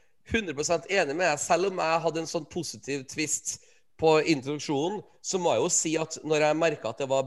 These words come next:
barnehagestreik forrige uke, og så tenkte jeg, «Oh shit, eh, jeg, jeg, jeg kommer ikke til å få tida til å ha podcast.» Og så får jeg en stemme i hodet mitt, «Ja, ja,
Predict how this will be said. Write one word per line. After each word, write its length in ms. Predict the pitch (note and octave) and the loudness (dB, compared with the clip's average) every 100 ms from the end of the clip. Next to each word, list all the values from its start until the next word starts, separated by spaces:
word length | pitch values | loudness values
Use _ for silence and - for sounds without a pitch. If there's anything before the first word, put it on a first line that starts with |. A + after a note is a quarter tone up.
| B2 B2 | -4 2
barnehagestreik 1000 | D#3+ C#3+ B2+ A#2 G#2+ G2+ - C3+ A#2+ D3+ | 4 4 2 0 -2 -2 -4 -2 -2 -2
forrige 280 | G3 E3+ F3+ | -4 -2 -2
uke, 220 | C#3+ C#3 - - _ _ - | 2 0 -2 -20 _ _ -6
og 80 | D#3+ | -6
så 80 | |
tenkte 200 | E3+ C#3+ | -2 -2
jeg, 80 | C3+ | 2
«Oh 120 | F#3 B3 | 2 2
shit, 260 | - A#3+ - | -4 -6 -6
eh, 220 | F#3+ G3 | 0 0
jeg, 360 | F#3+ D3 F3+ G3+ | 0 -4 0 2
jeg, 160 | E3+ F#3+ F3 | 2 0 -4
jeg 80 | - | -4
kommer 180 | G3 B2+ | -4 -4
ikke 100 | - | -4
til 80 | D#3 | -4
å 60 | |
få 80 | D#3 | -4
tida 220 | - B2+ G#2+ | -6 -4 -2
til 100 | C3+ | 0
å 40 | |
ha 140 | C3 B2 | 0 0
podcast.» 640 | - A2+ - A#3 C4 - - - - | 0 -6 0 0 0 -6 -20 -12 -6
Og 80 | |
så 80 | E3+ | -4
får 100 | G#3 F3 | 2 2
jeg 60 | C#3+ | 2
en 80 | |
stemme 240 | - E3+ D3+ | 2 4 4
i 40 | |
hodet 180 | C#3+ A2+ | 2 2
mitt, 160 | A2+ - _ _ | -2 -6 _ _
«Ja, 140 | C3 | 6
ja, 100 | D#3+ | 6